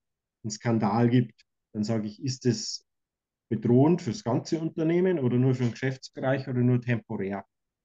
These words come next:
Und dann kaufe ich auch in so richtige Value- und Substanzwerte rein, stoße aber die dann auch teilweise wieder ab, wenn die dann wieder ein bisschen überschießen bei der Erholung. Also das hatte ich letztes Jahr, da habe ich zum Beispiel dann Johnson und Johnson und Procter and Gamble auch verkauft,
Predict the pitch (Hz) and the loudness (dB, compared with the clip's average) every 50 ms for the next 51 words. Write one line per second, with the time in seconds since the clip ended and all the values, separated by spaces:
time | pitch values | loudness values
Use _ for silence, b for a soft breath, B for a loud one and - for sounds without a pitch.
0 | _ _ - 110 - 117 113 127 147 139 - 113 120 131 131 143 123 - - 110 | _ _ -4 -2 0 2 2 2 2 0 0 0 2 2 2 0 -2 -4 -4 -4
1 | 120 127 127 139 127 123 120 127 123 123 120 117 - _ _ _ _ _ _ _ | -4 -2 -2 0 -2 0 2 2 2 2 2 0 -2 _ _ _ _ _ _ _
2 | _ _ - 123 139 147 - - - 127 120 123 113 107 117 117 127 135 135 131 | _ _ -4 -2 -2 -2 -4 -12 -12 -2 -2 0 0 2 2 2 2 2 2 2
3 | 127 120 113 113 110 120 - - _ 113 113 131 131 131 - - 143 143 147 143 | 2 2 0 -2 -4 -6 -10 -8 _ -4 -4 -4 -4 -4 -8 -6 -6 -6 -6 -4
4 | - 147 131 123 127 131 147 160 160 - _ _ _ _ _ _ - - _ 135 | -4 -2 0 2 2 2 2 0 -4 -8 _ _ _ _ _ _ -20 -4 _ 2
5 | 143 151 - 147 135 131 123 131 143 135 135 127 123 117 110 - _ - 117 120 | 2 2 2 2 2 2 0 0 0 0 2 2 2 2 -2 -4 _ -4 -2 0
6 | 120 120 117 110 113 117 110 113 98 110 120 - - _ _ _ - 120 120 120 | 0 0 -2 -2 -4 -6 -6 -4 -4 -4 -4 -4 -6 _ _ _ 0 0 0 0
7 | 127 131 127 123 120 131 127 127 127 117 110 131 123 127 123 120 120 123 120 110 | 2 2 2 2 4 2 2 0 -2 -2 -2 -4 -2 -2 -4 -2 2 2 2 0
8 | 104 - 131 135 143 151 147 127 127 117 117 117 127 120 120 120 113 117 110 104 | 0 -4 -6 -6 -4 -4 -6 -2 -2 -2 -2 -2 -2 -2 -2 -2 -2 -2 -2 -2
9 | 95 90 - _ _ _ _ _ _ _ _ 113 107 104 110 110 104 - 123 120 | -2 -6 -12 _ _ _ _ _ _ _ _ -8 -6 -6 -6 -8 -6 -4 -4 -4
10 | 120 - 120 117 120 135 131 - - 143 127 - 139 123 127 123 117 113 117 120 | -4 -6 -2 0 0 0 0 -4 -8 -8 -6 -2 0 0 0 0 0 -2 -2 -4
11 | 120 - - 117 113 117 113 110 - - 110 110 107 107 107 - 117 113 120 117 | -4 -4 -4 -2 -2 -2 -2 -4 -4 -4 -2 0 0 0 -2 -4 -4 -4 -4 -2
12 | 123 117 110 104 - 123 120 123 123 127 123 107 - _ 117 110 - _ 110 107 | -2 -2 -2 -2 -2 -2 -2 -2 0 -2 -4 -4 -4 _ -8 -8 -8 _ -6 -6
13 | 104 107 110 110 110 113 101 95 - - _ 101 - - 101 113 156 170 - | -6 -4 -4 -4 -4 -4 -4 -6 -8 -8 _ -16 -10 -4 -2 0 0 -2 -4